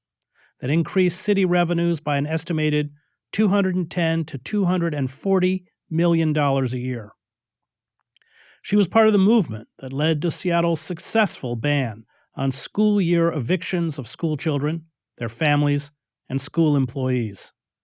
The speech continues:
She was one of the sponsors of a bill that protects tenants from being evicted at the end of their term leases, requiring landlords to provide tenants with the right to renew their leases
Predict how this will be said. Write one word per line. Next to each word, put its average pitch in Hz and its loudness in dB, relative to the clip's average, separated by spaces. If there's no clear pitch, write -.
She - -4
was 127 0
one 156 2
of 143 0
the 147 2
sponsors 151 2
of 131 -6
a 135 -4
bill 160 2
that 147 -4
protects - -6
tenants 143 -2
from 139 -2
being 165 2
evicted 165 -2
at 165 -2
the 165 -2
end 170 2
of 147 -2
their 156 0
term 165 -2
leases, 180 0
requiring 208 2
landlords 127 0
to - -16
provide 156 2
tenants 120 -10
with 135 -4
the 131 -4
right 170 2
to 170 -6
renew 165 2
their 190 2
leases 147 -2